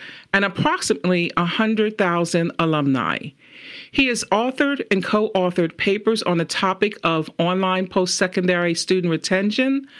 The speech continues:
and is a frequent speaker of the impact of technology on higher education.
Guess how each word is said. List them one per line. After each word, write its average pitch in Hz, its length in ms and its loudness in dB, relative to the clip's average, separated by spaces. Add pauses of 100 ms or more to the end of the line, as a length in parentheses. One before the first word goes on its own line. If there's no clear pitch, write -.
(380)
and 202 120 2
is 220 180 0
a 214 80 2
frequent 294 500 0
speaker 247 540 0
of 175 180 0
the - 160 0
impact 220 400 0
of 175 100 0
technology 190 800 0
on 160 160 0
higher 170 400 0
education. 151 840 -2